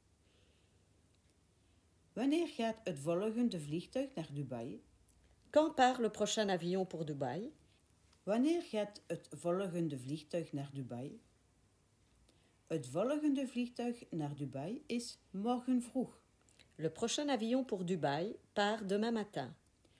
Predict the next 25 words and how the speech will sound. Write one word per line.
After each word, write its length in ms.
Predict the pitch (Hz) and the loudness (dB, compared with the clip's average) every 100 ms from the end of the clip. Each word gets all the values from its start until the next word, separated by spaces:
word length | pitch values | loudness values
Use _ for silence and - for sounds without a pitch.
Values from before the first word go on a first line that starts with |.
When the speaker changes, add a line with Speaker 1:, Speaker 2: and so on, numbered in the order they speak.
| _ _ | _ _
Speaker 1:
Het 180 | - 151 | -6 -4
volgende 600 | 127 139 160 196 247 254 | 0 2 2 0 0 0
vliegtuig 680 | 208 202 202 - 165 156 - - | -2 -6 -6 -4 -4 -4 -10 -10
naar 380 | 147 135 127 - | -6 -6 -6 -10
Dubai 540 | 143 127 117 120 - - | -10 -8 -8 -8 -8 -8
is 320 | 165 180 - - | -8 -8 -10 -8
morgen 420 | 185 208 208 233 | -4 -2 0 -2
vroeg. 400 | 196 247 - - _ _ _ _ _ _ _ _ _ _ _ _ _ _ _ _ _ - | 0 -4 -4 -8 _ _ _ _ _ _ _ _ _ _ _ _ _ _ _ _ _ 0
Hoeveel 420 | 302 294 294 262 | 2 4 4 2
bagage 540 | 202 175 160 156 180 | 2 0 -2 -2 0
mag 200 | 247 196 | 0 0
ik 180 | 160 151 | -4 -4
meenemen? 580 | 143 127 131 170 226 320 381 - - - _ _ - - - | -2 0 0 0 0 -2 -4 -16 -20 -20 _ _ -16 -14 -2
Speaker 2:
Combien 320 | 240 247 285 | 2 4 4
de 100 | 247 | 6
bagages 460 | 190 185 196 220 | 6 6 4 2
puis-je 200 | - 190 | -4 0
emporter ? 600 | 180 175 165 - 151 180 - - - _ _ - | 0 0 -4 -2 -2 -2 -6 -16 -20 _ _ -2
Speaker 1:
Hoeveel 420 | 277 247 277 240 | 0 2 2 2
bagage 520 | 202 175 180 180 170 | 0 0 -2 -2 -2
mag 180 | 160 151 | -2 -2
ik 180 | 151 151 | -6 -2
meenemen? 680 | 143 135 151 185 226 294 359 - _ _ _ _ - _ _ - - - - - _ _ _ _ | -2 0 -2 -4 -4 -6 -8 -14 _ _ _ _ -20 _ _ -20 -20 -20 -20 -20 _ _ _ _
Twintig 440 | - 339 349 330 - | 0 2 2 -2 -4
kilo. 380 | - 151 123 | -6 -6 -6